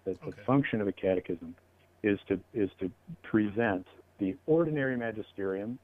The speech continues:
Speaker 1: of a given bishop or bishops, so his, his normal teaching office. Um, what, what the, what we're able to do with kind of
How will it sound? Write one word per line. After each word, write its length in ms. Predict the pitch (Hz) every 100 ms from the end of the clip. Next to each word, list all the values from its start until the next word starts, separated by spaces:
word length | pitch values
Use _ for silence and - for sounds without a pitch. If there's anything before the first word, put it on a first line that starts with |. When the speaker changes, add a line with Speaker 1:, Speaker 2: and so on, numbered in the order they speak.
| -
Speaker 1:
of 120 | 104
a 40 |
given 260 | 98 104 98
bishop 320 | 101 - 98
or 120 | 101 95
bishops, 380 | 98 - 92 _ _ _ _
so 80 | 98
his, 180 | 98 98 -
his 120 | 104
normal 400 | 101 104 107 107
teaching 380 | 107 104 - 95
office. 340 | 90 87 110 - _ _ _ _ _ _ -
Um, 320 | 110 95 87 - _ _ _ -
what, 220 | 110 107 -
what 140 | 107 - _ _
the, 360 | 107 104 98 98 - -
what 140 | 107
we're 120 | 113
able 220 | 131 131 -
to 100 | 95
do 320 | 104 143 104
with 280 | 90 98 - -
kind 140 |
of 80 | 104